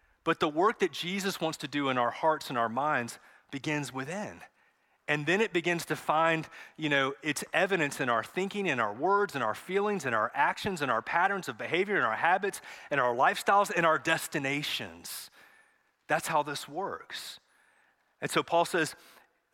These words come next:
"Let God begin to transform me." I want you to pay attention to the words here. He says, "Let God transform you." You don't transform yourselves. God transforms you as you submit your mind and your heart to him.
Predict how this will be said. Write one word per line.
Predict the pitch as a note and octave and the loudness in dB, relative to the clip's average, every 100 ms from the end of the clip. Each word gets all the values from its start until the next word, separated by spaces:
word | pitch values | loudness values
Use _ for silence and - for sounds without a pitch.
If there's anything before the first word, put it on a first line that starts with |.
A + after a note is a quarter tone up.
| B2 | -2
"Let | C#3+ G3 D3+ | 0 0 -2
God | D3+ E3 F3+ D#3+ | 2 6 4 2
begin | D3+ C3+ D3+ D3+ | -6 -2 0 0
to | |
transform | C3+ - D3 C3+ F3 | -4 -2 -2 -2 -4
me." | D3 | 0
I | A#2 | 0
want | C#3 D#3+ | 0 0
you | |
to | D3+ | -2
pay | - D#3 | 0 -4
attention | - F3 F3 | -2 -4 -4
to | C3+ | -4
the | |
words | C3+ F#3+ G#3 | -2 -2 -2
here. | - G#2 | -4 -4
He | |
says, | - B2+ - - | -2 -4 -4 -4
"Let | C3+ E3+ - - | 2 2 0 -4
God | C#3 F#3+ A3 G3 | 2 4 4 0
transform | - B2+ A2 - G#2 F#2 | -4 -4 -4 -8 -8 -10
you." | E2+ D#2 _ _ _ _ _ _ _ _ _ _ _ _ | -16 -20 _ _ _ _ _ _ _ _ _ _ _ _
You | B2 F#3+ | -6 2
don't | B3 A#3+ A3+ | 4 4 0
transform | - G3 G3 - F#3 F#3+ F#3 | 0 2 2 -2 2 2 2
yourselves. | E3 - A3 E3+ F#2 - - - - _ _ _ _ _ _ _ _ _ _ B2+ | -2 0 2 2 -2 -6 -4 -4 -8 _ _ _ _ _ _ _ _ _ _ -10
God | B2 F#3 A3+ A#3 F#3 | -2 2 4 4 0
transforms | - D3+ B2 - - G#2 G2+ - | -2 -2 -2 -6 -8 -8 -8 -12
you | F#2 - - | -16 -18 -4
as | D3 C#3+ | -2 -2
you | D#3+ | -6
submit | - F3 D3+ D#3 G3 G#3 F#3 | -4 -4 -4 0 -2 -2 0
your | E3 | 0
mind | C#3+ C#3 D#3+ F3 E3 | 2 2 4 4 2
and | C#3+ | -2
your | C#3 | -2
heart | - D#3 D3+ - | 0 2 0 -2
to | - A3+ | -10 -6
him. | F3 G2 F#2+ | -4 -6 -10